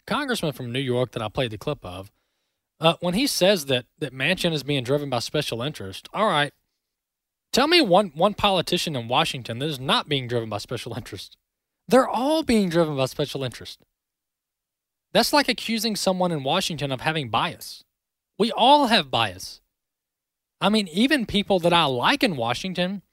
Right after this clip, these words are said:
they're driven by special interest. I mean, how can we act as if there are politicians that run, uh, year-round campaigns raising money for their next run for office, which could be in <laughs> six years from now?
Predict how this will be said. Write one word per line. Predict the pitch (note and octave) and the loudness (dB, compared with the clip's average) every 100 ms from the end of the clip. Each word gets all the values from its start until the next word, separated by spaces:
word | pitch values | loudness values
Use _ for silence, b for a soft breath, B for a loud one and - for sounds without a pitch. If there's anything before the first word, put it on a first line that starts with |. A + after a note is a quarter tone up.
| _ _ _ _ | _ _ _ _
they're | - C#4+ | 4 4
driven | C4 B3+ C#4 | 6 4 4
by | B3 | 2
special | B3 - C4 A#3 C#4 | 0 -2 -2 0 -2
interest. | E4 D3+ - | -2 -6 -4
I | |
mean, | F3 E3+ | -4 -4
how | - G3 B3 | -2 0 2
can | C4 A3 | 0 0
we | G#3 F3 - _ _ _ _ _ _ _ | 0 0 -6 _ _ _ _ _ _ _
act | F3 A3+ - | 4 4 2
as | G#3+ D#3+ | 0 2
if | E3+ | 2
there | - F3 D3+ | 4 2 4
are | D#3 | 0
politicians | - G3 B3 G3+ B3+ B3 A#2+ G2+ C#3 - - _ _ _ _ _ _ _ _ _ | 2 2 2 0 -2 -2 -8 -10 -12 -14 -16 _ _ _ _ _ _ _ _ _
that | D#3 | -4
run, | D#3 F#3+ F3+ - _ _ _ | 2 2 0 -8 _ _ _
uh, | C#3 | 0
year-round | C#3 C3+ A3+ A3 G3+ F3+ | 0 4 4 4 4 2
campaigns | F#3 F3 D#3+ G3+ D3 C3 E3+ - | 0 0 0 0 0 -4 -6 -8
raising | C#3 C#3 E3 D#3+ | 0 0 2 -2
money | D3 D#3 E3 | -2 -2 -4
for | - B2+ | -4 -4
their | B2+ | -2
next | C#3 D3+ - - - _ _ C3 | -2 -4 -6 -10 -12 _ _ 0
run | D#3+ | 2
for | E3+ B2+ | 2 2
office, | D#3+ - B2 B2 | 2 2 -4 -4
which | D3+ - | -6 -4
could | - | -4
be | - | 0
in | D3+ | -2
<laughs> | |
six | B2+ - F3 - | 0 -2 -2 -4
years | G3 B3 | -4 -4
from | - A#2+ | -6 -6
now? | G#2+ G#2+ | -4 -4